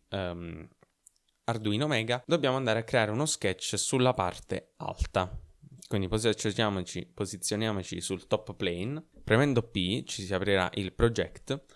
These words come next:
e andiamo a proiettare tutte le linee di contorno. Questa funzione a che serve? Serve per appunto proiettare una linea su un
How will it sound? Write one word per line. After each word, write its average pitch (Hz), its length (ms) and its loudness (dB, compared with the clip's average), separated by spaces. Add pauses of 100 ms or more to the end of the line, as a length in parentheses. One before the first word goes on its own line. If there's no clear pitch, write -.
(260)
e 147 60 0
andiamo 147 280 4
a 110 60 -2
proiettare 143 640 4
tutte 160 320 2
le 110 120 2
linee 101 400 -2
di 113 140 -2
contorno. 95 640 0 (140)
Questa 160 320 2
funzione 117 360 0
a 107 40 -2
che - 120 -6
serve? 87 560 -2
Serve 98 420 6
per 90 420 2 (160)
appunto 139 460 0
proiettare 104 920 2
una 139 200 0
linea 110 360 0
su 113 320 -4
un 147 440 0